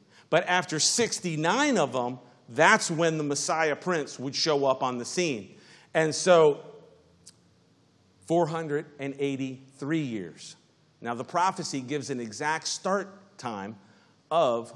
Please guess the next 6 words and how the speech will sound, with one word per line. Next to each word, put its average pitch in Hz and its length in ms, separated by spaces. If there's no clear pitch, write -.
the 131 100
prophecy. 165 640
It's 120 160
from 147 300
the 147 80
command 165 760